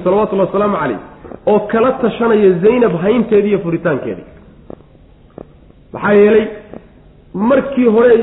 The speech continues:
isguursanayeen, Zaynab waxoogaa way, way saluugsanayd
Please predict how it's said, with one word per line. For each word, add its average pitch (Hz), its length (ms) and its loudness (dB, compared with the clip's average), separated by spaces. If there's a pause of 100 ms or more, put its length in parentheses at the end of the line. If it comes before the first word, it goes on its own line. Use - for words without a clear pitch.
isguursanayeen, 214 880 0 (720)
Zaynab 247 460 2
waxoogaa 220 440 2
way, 220 240 4 (180)
way 233 180 2 (120)
saluugsanayd 202 640 2